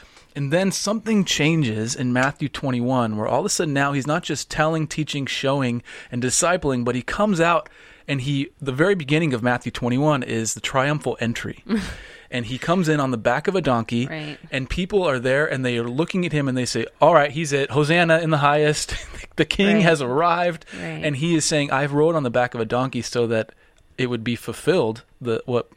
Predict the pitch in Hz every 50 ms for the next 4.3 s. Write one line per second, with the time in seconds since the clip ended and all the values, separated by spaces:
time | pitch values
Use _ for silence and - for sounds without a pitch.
0 | - 143 123 117 110 110 104 - - - 110 - 113 110 - - 127 120 110 -
1 | 113 110 107 113 139 165 170 - - - - 113 - 120 - _ - - - 151
2 | 151 151 156 - - - _ _ - 127 117 113 110 - - 117 117 110 107 107
3 | 135 156 160 123 113 - - 139 127 120 113 - - - - - - _ - -
4 | - 240 285 247 170 160